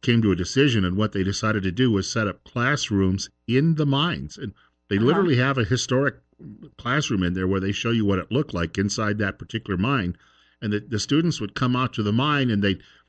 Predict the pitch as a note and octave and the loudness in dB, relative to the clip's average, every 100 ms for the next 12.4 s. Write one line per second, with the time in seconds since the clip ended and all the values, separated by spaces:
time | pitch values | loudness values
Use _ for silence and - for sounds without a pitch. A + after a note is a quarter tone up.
0 | _ _ A2+ A2+ C3+ A2+ B2 B2+ - A#2 | _ _ -4 -2 -2 -4 0 0 0 -8
1 | - B2+ C#3 - A#2 G#2+ A#2 G#2+ A2 G#2 | 0 2 2 2 0 2 0 2 2 2
2 | G2+ - G#2+ G#2 A2 A2 A#2+ B2 A#2 A2 | 0 0 -2 0 0 2 2 2 2 2
3 | G2+ G#2 A#2 A2+ G#2 - A2 F2+ F2+ G#2+ | 4 4 2 -2 -2 -2 0 0 0 -2
4 | G#2 B2 C#3+ A2 - F#2+ F2+ G#2 G#2 - | 0 0 2 0 0 -2 2 0 0 0
5 | G#2+ G#2 G#2+ A2 B2 A#2+ G#2+ F#2+ E2+ G#2 | 2 2 2 2 2 2 2 2 0 0
6 | D#3+ F#2+ F#2 - _ _ _ _ _ A2 | 0 0 -4 -6 _ _ _ _ _ -2
7 | G2+ A2 A2 A2+ G#2+ B2 B2 A#2 A#2+ C#3 | 2 2 4 2 2 2 2 2 2 0
8 | D3 C#3 F#2+ E2+ - _ G#2 G#2 A2+ A2+ | 0 0 2 0 -4 _ -2 0 2 2
9 | A2+ A2 G#2 A#2 A2 A2 A#2 A2 G#2+ G#2 | 2 0 0 0 2 0 0 -2 0 2
10 | A#2 G#2+ G#2+ G2 G#2 A#2 D3+ B2+ F#2+ G2 | 0 0 2 4 4 2 0 0 0 0
11 | G#2+ F#2 F#2+ F#2+ F#2+ F#2 A#2+ - F2 F2 | -6 -2 2 2 2 2 2 0 -4 -2
12 | G2 - G2 E2 | -2 -2 -4 -6